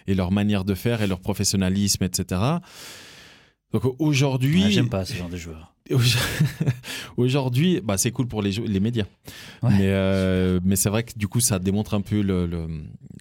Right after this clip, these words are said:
Speaker 1: le, le caractère de, de, du joueur. Mais c'est vrai qu'aujourd'hui, la Juve, quand tu analyses un petit peu leur, euh, leur effectif, moi, je vois pas comment ils vont pouvoir, euh, renverser la vapeur, tu vois.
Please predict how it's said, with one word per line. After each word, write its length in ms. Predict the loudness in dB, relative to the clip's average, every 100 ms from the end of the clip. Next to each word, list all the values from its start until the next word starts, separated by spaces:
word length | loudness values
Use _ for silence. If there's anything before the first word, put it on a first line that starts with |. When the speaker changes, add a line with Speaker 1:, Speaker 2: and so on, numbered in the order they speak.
| -12
Speaker 1:
le, 120 | -8
le 120 | -8
caractère 480 | -4 -2 -2 -2 -4
de, 240 | 0 -2 0
de, 360 | 0 0 -2 -2
du 140 | -2
joueur. 300 | 0 0 0
Mais 80 | 0
c'est 140 | 2
vrai 120 | 0 0
qu'aujourd'hui, 540 | 0 0 0 0 0
la 120 | 0
Juve, 140 | 0 -2
quand 120 | -4
tu 240 | -2 0
analyses 400 | 0 0 0 0
un 60 | -2
petit 180 | -4 -6
peu 180 | -2 0
leur, 220 | 0 0
euh, 240 | -2 -2 -4
leur 220 | -4 -4
effectif, 580 | -2 -4 -2 -4 -4 -12 -20 -20 -20 -20 -20 _ _
moi, 100 | 0
je 80 | 0
vois 140 | 0 -2
pas 240 | -4 -6 _ -6
comment 220 | 0 2
ils 120 | 0
vont 160 | 0 -2
pouvoir, 500 | -2 0 0 0 -2
euh, 80 | -2
renverser 400 | -2 -2 -2 -4
la 80 | -2
vapeur, 300 | -4 -8 -12
tu 120 |
vois. 80 | -16